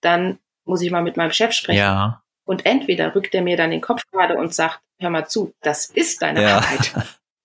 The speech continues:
Speaker 1: Dann muss ich mir noch meine eigenen Erfolgserlebnisse vielleicht mal wieder neu
Speaker 2: Ja.
Speaker 1: definieren. Oder ich muss mit meinem Chef sprechen, dass ich sage, „Ich will diese Arbeit aber
Speaker 2: Mhm.
Speaker 1: gar nicht.“ So, diese Klarheit braucht man.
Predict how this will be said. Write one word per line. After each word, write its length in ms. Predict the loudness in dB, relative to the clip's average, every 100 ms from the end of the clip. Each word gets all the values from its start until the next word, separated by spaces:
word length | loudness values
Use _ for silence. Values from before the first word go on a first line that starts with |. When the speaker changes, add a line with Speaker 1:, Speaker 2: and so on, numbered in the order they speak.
| _ _ -2
Speaker 1:
Dann 300 | 0 2 0
muss 200 | 0 0
ich 140 | 0 2
mir 140 | 2
noch 140 | 0 -2
meine 500 | -2 0 2 0 -2
eigenen 400 | -2 0 0 0
Erfolgserlebnisse 880 | -4 -2 -2 -2 -2 -4 -4 -8 -6
vielleicht 260 | -6 -4
mal 120 | -4 -4
wieder 160 | -4
neu 160 | 0 2
Speaker 2:
Ja. 240 | 4 4
Speaker 1:
definieren. 480 | 2 0 -2 -4 -6 _ _ _ _ _ _ _ _
Oder 200 | -2 0
ich 80 | 0
muss 180 | -2 -4
mit 140 | -4
meinem 160 | -6 -6
Chef 240 | -2 -2
sprechen, 280 | -2 -2 -2
dass 120 | 0
ich 80 | -2
sage, 160 | -2 -2
„Ich 140 | -2
will 180 | 0 0
diese 340 | 0 0 0
Arbeit 260 | 0 -2 2
aber 180 | 4 4
Speaker 2:
Mhm. 40 |
Speaker 1:
gar 180 | 4 2
nicht.“ 220 | 0 -8 _ _ _ _ _ _ _ -4
So, 180 | -4 -4 _ -4
diese 240 | 0 2 0
Klarheit 460 | 2 2 0 -2
braucht 260 | -2 -2 -2
man. 120 | -6